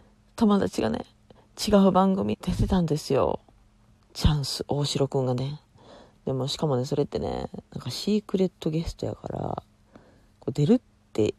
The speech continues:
言ったらあかんみたいなのがあってね、告知ができへん。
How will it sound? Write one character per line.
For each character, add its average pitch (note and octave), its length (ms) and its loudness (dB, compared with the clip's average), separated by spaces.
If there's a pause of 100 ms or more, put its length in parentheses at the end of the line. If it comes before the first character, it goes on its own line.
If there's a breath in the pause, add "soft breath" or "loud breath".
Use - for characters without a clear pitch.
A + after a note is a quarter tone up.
言 D3 80 -2
っ - 20 -20
た - 160 2
ら - 60 8
あ C3+ 60 0
か C#3+ 180 4
ん C#3 80 2
み B2+ 80 0
た - 140 -2
い - 20 -2
な A2 80 -4
の - 60 -8
が - 60 -8
あ - 20 -8
っ - 40 -12
て - 120 -10
ね、 D3 220 -12 (600 soft breath)
告 - 300 0
知 - 160 2
が A3 80 6
で G#3+ 160 8
き C#3+ 120 0
へ B2+ 200 -2
ん。 - 140 -10